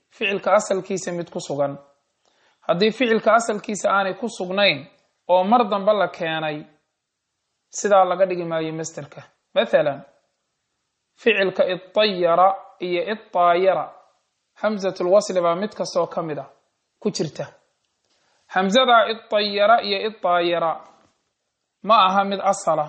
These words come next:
laakiin waa mid mar dambe la keenay. Ficilka ittayara asalkiisu wuxuu ahaa tatayyara. Ittaayarana asalkiisu wuxuu ahaa tataayara. Iyadoo ay labadii ficil sidaa kale yihiin,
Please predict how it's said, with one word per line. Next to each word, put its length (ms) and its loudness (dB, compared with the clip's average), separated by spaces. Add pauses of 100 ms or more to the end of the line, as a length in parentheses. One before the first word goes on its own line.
(140)
laakiin 400 -4
waa 180 2
mid 180 -4
mar 260 2
dambe 200 -2
la 100 2
keenay. 420 -4 (1080)
Ficilka 500 2 (120)
ittayara 760 2 (260)
asalkiisu 640 -4
wuxuu 240 -2
ahaa 200 0
tatayyara. 760 0 (1120)
Ittaayarana 960 4
asalkiisu 600 -8
wuxuu 260 -6
ahaa 260 2 (200)
tataayara. 640 2 (1700)
Iyadoo 240 6
ay 140 6
labadii 360 0
ficil 300 -12
sidaa 320 0
kale 240 -4
yihiin, 380 -6